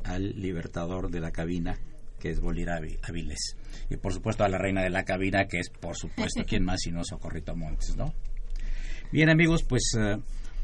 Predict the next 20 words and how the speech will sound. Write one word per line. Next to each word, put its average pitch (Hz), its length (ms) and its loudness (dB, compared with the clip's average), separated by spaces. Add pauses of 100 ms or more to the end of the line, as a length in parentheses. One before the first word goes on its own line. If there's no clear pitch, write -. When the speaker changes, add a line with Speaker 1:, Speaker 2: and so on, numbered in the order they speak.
Speaker 1:
el 113 160 0
tema 143 220 6
es 139 100 2
complejo. 143 720 4 (240)
Estas 117 300 10
dos 123 160 12
personalidades 107 1000 6 (280)
tratan 110 420 2
tema 120 520 2 (680)
relativo 107 560 0
a 101 60 4
los 98 200 2
adolescentes. 87 1040 4 (520)
Y - 80 8
ustedes - 260 4
saben 117 220 2
que 110 100 0
es 107 120 0
una 107 180 -2
época, - 440 0